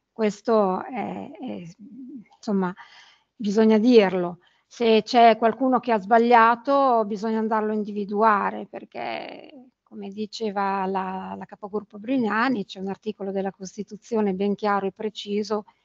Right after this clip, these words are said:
e va, la Costituzione va rispettata. È la nostra carta madre, va rispettata. E però, ecco, per quello che mi riguarda, chiaramente io devo,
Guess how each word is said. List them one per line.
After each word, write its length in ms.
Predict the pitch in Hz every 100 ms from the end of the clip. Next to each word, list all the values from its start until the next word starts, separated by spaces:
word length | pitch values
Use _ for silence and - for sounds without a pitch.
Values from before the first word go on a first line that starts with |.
| _ -
e 100 | 220
va, 320 | 190 190 - _ _
la 120 | 247
Costituzione 840 | 214 190 214 214 - 220 220 202 -
va 140 | 202
rispettata. 800 | 185 175 - 175 - - - 277 - _ _ _
È 100 | 220
la 40 |
nostra 340 | 196 202 214 208
carta 360 | 208 196 -
madre, 520 | 208 214 214 220 226
va 120 | 202 190
rispettata. 760 | 185 - 165 - 180 208 _ _ _ _ _ _ _ _ _
E 400 | - 240 214 208 208
però, 360 | 285 226 233 214
ecco, 360 | 214 - 262 _
per 180 | 202 -
quello 300 | 247 233 226
che 120 | 214
mi 140 | 214
riguarda, 520 | 226 233 202 202 196
chiaramente 720 | 196 196 196 214 190 202 202 196
io 640 | 185 180 - 214 202 190
devo, 420 | 180 180 185 185